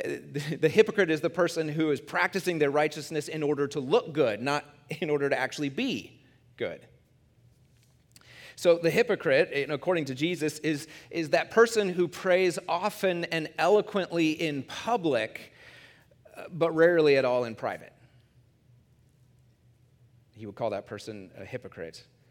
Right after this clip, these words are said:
Uh, the hypocrite is the person who spends more time setting up a, a beautiful picture of their, their Bible and notebook and journal and pen and coffee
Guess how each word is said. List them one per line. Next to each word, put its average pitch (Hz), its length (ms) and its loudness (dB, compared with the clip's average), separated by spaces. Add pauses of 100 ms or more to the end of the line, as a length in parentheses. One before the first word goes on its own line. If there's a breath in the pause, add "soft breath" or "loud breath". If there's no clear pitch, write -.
(920 soft breath)
Uh, - 60 -12
the 135 100 -6
hypocrite 156 320 -2
is 123 80 -6
the 131 80 -6
person 147 320 -2
who 131 80 -6
spends 131 320 -6
more 143 160 0
time 143 320 -6
setting 147 540 -4
up 127 300 -4 (420 loud breath)
a, - 140 -10
a 117 40 -4
beautiful 135 360 -6
picture 139 360 -6
of 117 120 -6
their, 110 140 -4 (140)
their 113 140 -6
Bible 123 320 -2
and 113 80 -8
notebook 113 300 -6
and 110 80 -10
journal 113 280 -8
and 101 80 -12
pen 107 420 -8
and 98 120 -14
coffee 113 600 -10